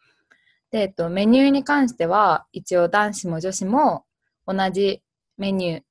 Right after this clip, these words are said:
というのを基本でやっているんですが、細かく言うと、少林寺のメニューは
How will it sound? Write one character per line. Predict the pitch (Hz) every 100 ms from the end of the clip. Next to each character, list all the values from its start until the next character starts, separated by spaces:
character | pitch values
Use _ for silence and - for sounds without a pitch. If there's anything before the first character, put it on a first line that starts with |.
| _ _
と | -
い | 202
う |
の | 196 233
を | 269
基 | 226
本 | 214 202
で | 190
や | 180
っ | - -
て | 185
い |
る | 185 175
ん |
で | 170
す | 180
が、 | 226 269 - _ _ _ _ _
細 | - 269
か | 339
く | 330
言 | 269 262
う |
と、 | 262 311 277 175 - -
少 | - 349 311
林 | 262 233
寺 | 220
の | 220
メ | 220
ニ | 226 226
ュ |
ー | 247
は | 349 220